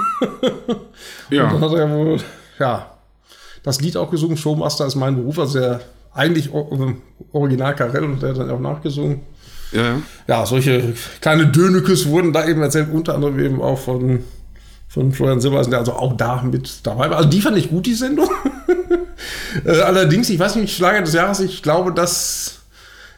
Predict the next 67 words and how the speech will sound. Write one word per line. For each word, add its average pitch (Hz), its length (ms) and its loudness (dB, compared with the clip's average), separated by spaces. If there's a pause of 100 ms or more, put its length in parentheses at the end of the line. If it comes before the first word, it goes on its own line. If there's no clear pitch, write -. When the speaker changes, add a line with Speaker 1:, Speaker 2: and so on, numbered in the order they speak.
Speaker 1:
also 151 180 4
wenn 185 100 6
es - 220 -2
hoffentlich 214 340 2
nicht 208 180 0
ge-, 208 120 0
also 180 120 4
wenn 226 80 4
du 285 40 0
es 220 80 -2
gesehen 220 280 0
hast, 208 180 -2
dürfte 208 380 -2
da, 175 500 -2
der, 180 280 0
der 170 140 2
hätte 202 120 0
es, 202 80 -4
glaub 190 120 0
ich, 185 60 -2
keine 147 180 2
Viertelstunde 120 460 -4
ausgehalten. 160 640 0
<laughs> - 40 -4 (1200)
Die 170 80 -2
Schlager 175 380 0
des - 160 0
Speaker 2:
Ich 151 80 4
hab's 151 160 6
Speaker 1:
Jahres 170 140 4
Speaker 2:
nicht 196 100 4
Speaker 1:
im 190 80 6
Speaker 2:
gesehen, - 100 4
nee. 214 120 4
Speaker 1:
M - 40 0
D - 40 0
R, 185 300 2
herzlichen 175 360 0
Glückwunsch. 202 440 -2 (320)
Nein, 160 180 2
ich 151 80 2
hab's 156 80 0
ehrlich 160 160 0
gesagt 131 180 -2
auch 190 80 0
nicht. - 340 -4
Also 131 220 -2
ich, 165 340 4
Ausschnitte, 190 480 -2
kleine 185 280 0
Ausschnitte 190 200 -2
hab 190 80 0
ich 180 60 -6
gesehen, 160 220 0
aber 175 100 0
ich, 156 180 -2
ich 160 200 -4
hab 180 160 -2
gesehen, 170 260 2
es 175 160 -4
wurde 170 240 2
wieder 165 160 -2
die 165 120 -4
sogenannte 165 440 -2
Goldene 147 560 0
Hupe 185 280 -2
verliehen. 165 560 -4